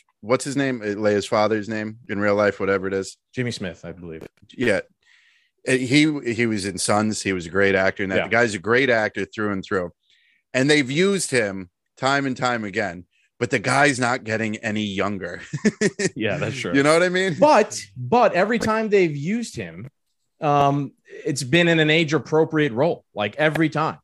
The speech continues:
Speaker 2: Like, at this
Speaker 1: Right.
Speaker 2: point in the story that they're telling,
Speaker 1: Well,
Speaker 2: that's
Speaker 1: he
Speaker 2: the
Speaker 1: was,
Speaker 2: age
Speaker 1: I
Speaker 2: he'd be.
Speaker 1: think, not, wasn't he in,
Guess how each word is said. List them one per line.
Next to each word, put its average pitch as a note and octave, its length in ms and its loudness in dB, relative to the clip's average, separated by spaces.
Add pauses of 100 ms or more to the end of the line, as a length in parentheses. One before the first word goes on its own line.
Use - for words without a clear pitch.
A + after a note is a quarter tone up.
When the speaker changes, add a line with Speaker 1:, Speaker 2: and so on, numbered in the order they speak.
Speaker 2:
Like, G2+ 260 -6 (160)
at C3+ 220 0
this F#3+ 220 4
Speaker 1:
Right. F2+ 100 -4
Speaker 2:
point D#3 280 0 (220)
in B2 160 -2
the C#3 80 -2
story A#2+ 400 2
that G2+ 180 0
they're B2+ 120 -2
telling, F#2 340 -8
Speaker 1:
Well, D#3 300 2 (160)
Speaker 2:
that's C3+ 240 2
Speaker 1:
he D#3+ 100 4
Speaker 2:
the D3+ 80 4
Speaker 1:
was, F3 160 4
Speaker 2:
age E3+ 40 0
Speaker 1:
I C3+ 100 4
Speaker 2:
he'd C#3 60 2
be. - 40 -8
Speaker 1:
think, D#3+ 300 -2 (680)
not, B2 320 0
wasn't D3+ 380 -2
he D3+ 340 -2
in, D3 580 -4